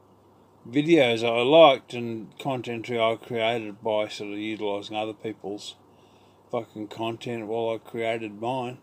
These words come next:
you know. I'm actually falling asleep as I speak.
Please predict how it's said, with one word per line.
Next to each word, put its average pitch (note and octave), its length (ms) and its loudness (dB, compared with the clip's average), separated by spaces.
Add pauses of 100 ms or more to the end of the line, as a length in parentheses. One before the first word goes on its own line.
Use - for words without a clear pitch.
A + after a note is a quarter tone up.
(140)
you A#2 100 -10
know. B2 220 -6 (1600)
I'm B2 100 -8
actually B2 280 -8
falling G2+ 360 -4
asleep G2+ 400 -6
as F#2 180 -10
I F2+ 140 -12
speak. - 580 -10